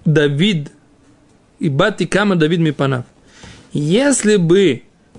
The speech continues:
э, ты был бы Шаулем, а он бы был бы Давидом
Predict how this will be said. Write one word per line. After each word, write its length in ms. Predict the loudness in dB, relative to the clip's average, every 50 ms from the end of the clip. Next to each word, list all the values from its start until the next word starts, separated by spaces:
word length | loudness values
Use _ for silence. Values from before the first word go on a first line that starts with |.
| -20 -20 -20 _ -8 -6
э, 360 | -6 -4 -2 -2 -2 -2 -2 -4 -4 -2
ты 160 | 0 0 2
был 180 | 4 4 2 4
бы 120 | 2 2
Шаулем, 540 | 0 0 0 2 2 2 2 2 0 -4 -8 -12 _ _ _ _ _ -20 -20 -20 -20 -20 -20 _ _ _
а 160 | -6 -4 -4
он 380 | -2 0 0 2 2 2 2 2
бы 120 | 2 0 0
был 220 | 2 0 0 2
бы 120 | 2 0
Давидом 680 | 0 0 0 0 2 2 2 2 2 0 -2 -4 -8 -12